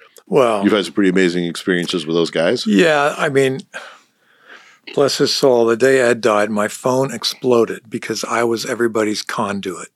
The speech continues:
Speaker 1: to that band, because everybody knew what a fan I was and
Speaker 2: Mm-hmm.
Speaker 1: still am.
Speaker 2: Yep.
Speaker 1: But it, there came a time in my life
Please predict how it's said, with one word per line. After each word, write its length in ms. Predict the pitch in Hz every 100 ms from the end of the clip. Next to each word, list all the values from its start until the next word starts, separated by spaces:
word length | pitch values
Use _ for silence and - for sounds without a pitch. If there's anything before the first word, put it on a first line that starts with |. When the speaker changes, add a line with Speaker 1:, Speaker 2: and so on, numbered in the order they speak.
| _ _
Speaker 1:
to 120 | - 104
that 300 | 104 101 -
band, 480 | 101 95 - - _ _ _ _
because 320 | 104 113 107 - -
everybody 520 | 127 113 117 117 110
knew 420 | 107 104 101 110 - _ _ _ _
what 220 | 127 107
a 60 |
fan 400 | - - 120 123
I 180 | 95 85
was 500 | 85 92 87 117 131 - -
and 100 | 92
Speaker 2:
Mm-hmm. 140 | 92
Speaker 1:
still 220 | 110 104
am. 280 | 92 85 107 -
Speaker 2:
Yep. 240 | 151 190 _ _ -
Speaker 1:
But 160 | 120
it, 160 | 123 -
there 240 | 135 127
came 280 | 131 160 160
a 80 | 160
time 280 | - 151 156
in 80 |
my 200 | 147 139
life 560 | 135 127 127 139 - -